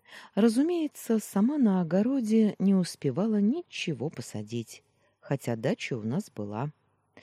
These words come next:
Но ей всё дарили. Вот так запросто после спектакля. Не цветы, хотя и цветы были,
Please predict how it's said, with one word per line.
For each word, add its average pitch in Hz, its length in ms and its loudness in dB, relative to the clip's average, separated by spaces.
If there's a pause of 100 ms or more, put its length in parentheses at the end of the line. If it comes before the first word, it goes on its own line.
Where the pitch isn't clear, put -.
(280)
Но 359 160 0
ей 320 300 0
всё - 280 -4
дарили. 190 540 -2 (720)
Вот 349 200 0 (100)
так 143 260 2
запросто 135 640 -2
после 170 360 -4
спектакля. - 800 -10 (380)
Не 170 240 0
цветы, - 640 -4 (300)
хотя - 340 -6
и 120 140 -2
цветы 139 500 -6
были, 117 420 -10